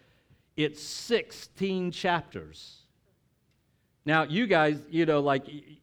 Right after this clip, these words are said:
I read one chapter and everybody kinda goes, "Wow, that's a lot of reading." They read sixteen chapters, beginning to end, and kept everybody's attention.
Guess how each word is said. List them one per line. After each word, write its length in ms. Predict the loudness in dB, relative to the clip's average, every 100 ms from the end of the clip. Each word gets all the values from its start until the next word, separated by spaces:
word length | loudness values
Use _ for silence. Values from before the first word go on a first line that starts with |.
| _ -20 -20 -4
I 80 | 0
read 260 | 2 2 2
one 220 | 2 2
chapter 480 | 2 2 2 0 -4
and 80 | -2
everybody 280 | -2 -2
kinda 200 | -2 -2
goes, 240 | -2 -4 -4
"Wow, 200 | -4 0
that's 200 | 0 -2
a 60 |
lot 420 | -10 -6 -2 -2 -2
of 160 | -6
reading." 440 | -4 -2 -4 -10 -20 _ _ _ _ _ _ _ _ _ _ _ _ _ _ _ _
They 160 | 4 6
read 320 | 8 6 4
sixteen 760 | -6 2 2 2 0 2 4 2
chapters, 840 | 2 2 0 -8 -16 -16 -18 -14 -2
beginning 440 | 2 4 4 4
to 120 | 2
end, 520 | 2 0 0 -6 -10 -16 _
and 160 | -4 0
kept 220 | -2 -2
everybody's 480 | -2 -2 0 -2 -4
attention. 560 | -4 -4 -4 -8 -12